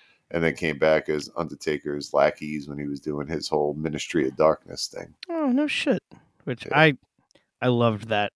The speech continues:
Speaker 2: whole arc, by the way. That was awesome.
Speaker 1: Yeah.
Speaker 2: <sighs>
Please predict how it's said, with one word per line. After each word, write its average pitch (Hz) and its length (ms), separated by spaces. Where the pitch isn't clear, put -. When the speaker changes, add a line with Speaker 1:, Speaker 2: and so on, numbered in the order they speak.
Speaker 2:
whole 104 520
arc, 107 380
by 107 200
the 101 60
way. 101 160
That 107 180
was 98 260
awesome. 98 420
Speaker 1:
Yeah. 85 280
Speaker 2:
<sighs> - 40